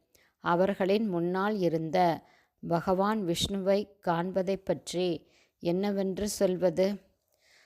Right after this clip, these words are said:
ஹரே கிருஷ்ணா. ஸ்ரீமத் பாகவதம் ஸ்கந்தம் ஆறு, அத்தியாயம், சாரி, ஸ்கந்தம் எட்டு, அத்தியாயம் ஆறு,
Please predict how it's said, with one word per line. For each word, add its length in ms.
ஹரே 160
கிருஷ்ணா. 560
ஸ்ரீமத் 540
பாகவதம் 680
ஸ்கந்தம் 440
ஆறு, 500
அத்தியாயம், 840
சாரி, 360
ஸ்கந்தம் 600
எட்டு, 380
அத்தியாயம் 800
ஆறு, 640